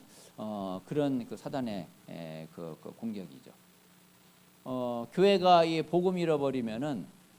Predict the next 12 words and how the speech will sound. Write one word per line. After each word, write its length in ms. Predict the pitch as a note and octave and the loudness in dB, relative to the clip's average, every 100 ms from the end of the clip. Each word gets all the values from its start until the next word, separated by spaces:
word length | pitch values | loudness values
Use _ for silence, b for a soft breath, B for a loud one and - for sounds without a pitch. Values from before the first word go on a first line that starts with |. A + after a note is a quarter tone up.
| - | -20
사단은 480 | - F#3 F#3 F3+ D3+ | -10 -4 -2 -2 -4
교회를 400 | C3 C#3+ C3+ A#2+ | -4 -2 0 -2
마음대로 800 | G#2+ G2 F2+ A#2+ D#3 F3 F3 F3 | -4 -6 -6 -4 -4 -2 -2 -4
가지고 340 | C3 A#2+ A#2 | -6 -8 -8
놀 140 | A2 F2 | -8 -12
수 100 | - | -16
있어요. 260 | - - - - - _ - - _ _ _ _ _ _ _ _ - | -18 -20 -20 -20 -20 _ -20 -20 _ _ _ _ _ _ _ _ -8
그런데 420 | - F3+ G3 F#3 | 0 2 4 4
교회가 480 | F3 - F3+ F#3 E3 | 2 4 6 6 6
이 160 | D#3+ D3+ | 4 2
복음을 460 | D3+ D#3 E3 D#3+ | 0 0 2 0
회복하면은 720 | D3 C3+ - A#2+ A2+ A#2+ F3 | 0 -2 -4 -6 -4 -2 -2